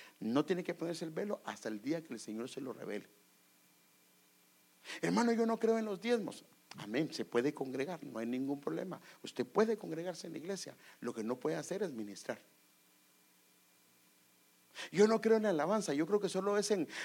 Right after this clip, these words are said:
en los cantos a capela". Amén, bueno, no, no puedo qui-, aquí, pero entonces siéntese y no ministre. Pero cuando se exponen a la doctrina y comienzan a aprender, entonces nos comienzan a tener ligamentos,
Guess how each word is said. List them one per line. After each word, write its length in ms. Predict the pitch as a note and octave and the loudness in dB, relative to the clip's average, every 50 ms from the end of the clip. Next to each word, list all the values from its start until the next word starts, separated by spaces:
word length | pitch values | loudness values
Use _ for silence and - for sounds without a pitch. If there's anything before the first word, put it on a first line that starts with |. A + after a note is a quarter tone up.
| - - | -6 -2
en 120 | - C3+ | -2 0
los 120 | B2+ B2 - | 0 0 0
cantos 340 | - F#3 G#3 G#3 G#3 F3 E3+ | 2 2 2 2 0 -2 -2
a 60 | C#3+ | 0
capela". 380 | - C#3+ - - A3 A3+ F#3+ | 0 0 0 0 0 0 -2
Amén, 320 | - - - A#2+ C3+ B2+ F#2+ | -4 -4 -2 0 0 0 -2
bueno, 180 | - - - G#2 | -4 -10 -12 -10
no, 140 | A2 A2+ - | -12 -12 -10
no 180 | - G#2 A#2 A2 | -8 -6 -6 -4
puedo 200 | - B2+ A#2+ A#2+ | -2 -2 -2 -2
qui-, 140 | A#2+ C3+ - - | -2 -6 -6 -6
aquí, 280 | A#2 A2+ A#2 - - B2+ - - - - - - | -6 -6 -6 -6 -8 -10 -10 -12 -18 -18 -14 -10
pero 280 | A2 G#2+ A2 G#2+ - - | -6 -4 -2 -2 -4 -4
entonces 500 | - G#2+ - A#2+ B2 D3+ C#3+ - - - | -6 -4 -4 -4 -4 -4 -6 -6 -8 -12
siéntese 500 | - - - - A#2 - - - - - | -14 -12 -10 -10 -10 -10 -10 -12 -14 -12
y 40 | - | -12
no 140 | - A2+ A2 | -10 -6 -4
ministre. 440 | A2 A#2 C3 E3+ G3 - - - C#3+ - _ _ _ _ _ _ _ _ _ _ _ _ _ _ _ _ _ _ - - - - - - - | -4 -2 -2 -4 -4 -6 -10 -16 -20 -20 _ _ _ _ _ _ _ _ _ _ _ _ _ _ _ _ _ _ -14 -12 -12 -12 -12 -6 0
Pero 200 | - - D3 - | 4 4 4 4
cuando 220 | - A#2+ A2+ A2 A#2 | 2 0 -2 -2 -2
se 140 | - - | -2 -4
exponen 560 | A2 - - - F3 A#3+ B3+ C4 B3 G3 - - | -6 -6 -4 0 2 4 4 6 4 2 0 -2
a 80 | - A#2 | -4 -4
la 140 | G#2+ G#2+ | -2 -2
doctrina 480 | G2+ G#2 G#2 - - F3 F3+ C#3+ - - - - _ _ _ _ _ _ _ _ _ _ _ _ - - - - | -4 -4 -8 -8 -6 -4 -4 -4 -6 -10 -18 -20 _ _ _ _ _ _ _ _ _ _ _ _ -14 -10 -6 -4
y 80 | D3 | -4
comienzan 640 | - - C3 A#2+ C3 C#3+ F#3 G#3 - A3 G#3 F3+ D3+ | -2 -2 0 2 4 4 4 4 4 2 2 2 -2
a 40 | |
aprender, 540 | B2+ - - A#2 A#2 A2 A#2 B2+ F#3 F3 - - - - _ _ _ _ - - - - - - - - | -4 -4 -6 -6 -6 -6 -8 -8 -8 -8 -10 -14 -20 -20 _ _ _ _ -20 -20 -20 -20 -20 0 6 6
entonces 380 | E3 - - D#3+ F3 G#3 F3+ | 6 8 8 6 6 6 6
nos 180 | E3+ C#3 C3 - | 4 0 -2 -2
comienzan 460 | - A#2 A#2+ B2+ C3+ - G3 G3 F#3 | 0 0 0 0 0 0 -2 -2 -2
a 80 | D3+ B2+ | -2 -6
tener 380 | - - A2+ B2 D#3+ F3+ - - C3+ | -4 -2 0 0 0 0 -2 -2 -2
ligamentos, 1040 | C#3 B2+ C3 B2+ A2 A#2 G#2+ A2 B2 D#3+ A#3 D4 - - - - - - - - | 0 2 2 2 2 0 -2 0 2 4 4 4 2 0 -6 -10 -10 -12 -12 -16